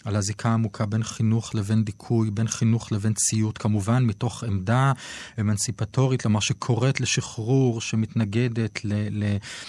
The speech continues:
והדבר השלישי, הוא כותב שוב ושוב, ובדרכים כל כך מרגשות ונוגעות אל הלב, על התהום העמוקה שקרויה בין מבוגרים לבין ילדים, ועל ההכרח ה-,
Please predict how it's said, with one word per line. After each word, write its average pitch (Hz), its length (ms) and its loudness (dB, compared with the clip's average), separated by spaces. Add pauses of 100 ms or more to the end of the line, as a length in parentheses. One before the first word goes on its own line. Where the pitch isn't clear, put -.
(220)
והדבר 113 300 2
השלישי, 139 560 2
הוא 131 120 2
כותב 135 320 0
שוב 143 300 0
ושוב, 131 400 0
ובדרכים 113 520 0
כל 147 240 2
כך - 220 2
מרגשות 120 600 0
ונוגעות 120 420 2
אל 117 100 2
הלב, 120 400 2 (600)
על 107 120 2
התהום 127 460 4
העמוקה 117 480 4
שקרויה 117 720 2
בין 113 300 4
מבוגרים 107 640 2
לבין 107 300 2
ילדים, 107 460 2
ועל 107 180 4
ההכרח 117 720 0
ה-, 110 160 4